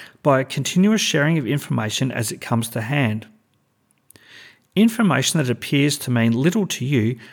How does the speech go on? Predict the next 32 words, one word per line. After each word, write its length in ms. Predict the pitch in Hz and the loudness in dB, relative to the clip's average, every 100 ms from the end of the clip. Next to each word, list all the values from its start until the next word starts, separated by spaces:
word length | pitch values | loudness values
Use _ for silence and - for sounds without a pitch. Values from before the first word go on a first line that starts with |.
| _ | _
may 220 | - 147 143 | -2 0 0
very 420 | 127 196 202 185 | 0 -2 4 4
well 220 | 147 139 | 6 4
be 140 | 127 | 4
consequential 1000 | 117 - 160 160 - - 151 160 - 110 - _ - | -2 -2 -2 -2 -6 -2 -2 0 -4 -6 -10 _ -2
and 140 | 131 | -2
serve 380 | 123 - 147 135 | 0 2 4 2
as 100 | 110 | -2
a 80 | 110 | -4
trigger 380 | - 170 120 104 | -2 0 0 -2
for 140 | 120 | -4
someone 360 | - 131 123 120 | -2 0 0 2
else 300 | 123 - 151 | 0 0 0
in 80 | |
the 80 | 113 | -2
team. 400 | 107 - 110 107 - _ _ _ _ _ _ _ _ _ _ _ _ _ _ _ | -2 -4 -4 -6 -10 _ _ _ _ _ _ _ _ _ _ _ _ _ _ _
To 120 | - 151 | -2 2
wrap 240 | 220 226 | 2 0
this 200 | 240 - | -4 0
all 180 | 190 117 | 2 4
up, 480 | 110 - - _ _ - _ _ | 2 -2 -12 _ _ -20 _ _
conflict 540 | - 170 190 247 240 220 | 0 2 4 0 -2 -6
occurs 440 | - 117 117 117 | -2 0 0 2
when 140 | 123 | 0
people 320 | 113 156 156 185 | 2 0 0 0
believe 360 | 131 113 120 | 2 2 2
they 180 | 127 110 | 2 0
have 100 | 110 - | -2 -2
incompatible 680 | 151 156 - 156 151 156 | -2 -2 -2 -2 0 2
needs 380 | 127 110 110 117 | 2 2 0 0
or 160 | 127 113 | -2 0
goals 480 | 120 110 98 - | 0 0 -2 -8